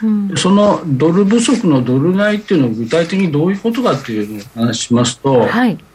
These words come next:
Speaker 2: えー、結局日本っていうのはですね、原油とか天然ガスとか、あるいはあの、半導体はじめ多くのものをですね、輸入に依存してるんですね。
Speaker 1: はい。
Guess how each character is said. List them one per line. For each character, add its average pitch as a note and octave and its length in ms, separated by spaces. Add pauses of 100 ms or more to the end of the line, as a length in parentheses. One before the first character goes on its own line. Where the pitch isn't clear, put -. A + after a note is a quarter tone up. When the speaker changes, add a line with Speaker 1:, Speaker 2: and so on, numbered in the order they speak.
(720)
Speaker 2:
え C#3 480
ー、 - 20
結 F3+ 160
局 G3+ 160
日 E3+ 80
本 C#4 280
っ - 20
て B3 80
い - 20
う D3+ 60
の B2+ 80
は A#2 80
で A2 100
す - 140
ね、 A#2 600
原 D#3+ 280
油 A3+ 180
と A3+ 140
か - 160
天 D3+ 340
然 F#3 220
ガ F#3 160
ス - 60
と - 120
か、 A2+ 160
あ A#2 60
る D3+ 120
い F#3+ 120
は B2+ 240
あ G#2+ 40
の、 A2 200
半 D3+ 360
導 F3+ 240
体 F#3 200
は D3 120
じ D#3 80
め E3 120
多 G3 240
く A#3+ 100
の D#3+ 100 (300)
も A#2 160
の C#3 200
を A2+ 60
で - 120
す - 120
ね、 A2 280
輸 B2+ 240
入 A#3 260
に A3 240
依 F#3 60
存 G3 480
し - 80
て F3+ 160
る E3+ 60
ん B2+ 100
で - 120
す A2+ 120
ね。 G3+ 220
Speaker 1:
は G3+ 360
い。 E3+ 80